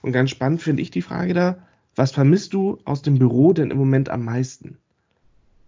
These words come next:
Oder was vermisst ihr gerade? Das ist ganz spannend, weil zum einen sich nochmal so zurückzubesinnen, zu sagen, „Hey, wir haben auch noch irgendwo unseren Heimathafen,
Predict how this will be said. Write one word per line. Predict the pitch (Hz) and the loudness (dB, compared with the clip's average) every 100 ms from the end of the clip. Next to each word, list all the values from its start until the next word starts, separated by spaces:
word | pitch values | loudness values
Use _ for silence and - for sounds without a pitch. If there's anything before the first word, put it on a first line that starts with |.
| - | -12
Oder | 110 123 | -4 -2
was | 131 | -2
vermisst | - 156 165 - | 0 0 -2 -4
ihr | - 104 | -6 -6
gerade? | - 95 - - - _ _ - _ _ _ _ | -6 -6 -6 -6 -10 _ _ -20 _ _ _ _
Das | 117 131 | -6 -4
ist | 170 | -4
ganz | 175 170 | -2 -2
spannend, | - 131 123 | 0 -2 0
weil | 113 | -2
zum | 117 127 | -2 -4
einen | 58 98 160 202 180 | -2 0 0 0 -2
sich | - 135 | -2 0
nochmal | 143 139 127 | 2 2 0
so | 117 | -4
zurückzubesinnen, | - 110 - - 165 147 151 139 | -6 -6 -6 -6 -2 0 0 0
zu | 131 | 0
sagen, | 131 123 | 0 0
„Hey, | 143 156 143 | 2 2 2
wir | 139 | 0
haben | 156 | -2
auch | 165 | -2
noch | 156 143 | -2 -2
irgendwo | - 135 143 139 135 131 | 0 0 0 0 2 2
unseren | 131 131 127 | 2 0 2
Heimathafen, | 131 156 160 156 165 170 180 196 | 0 0 -2 -4 -2 0 0 -2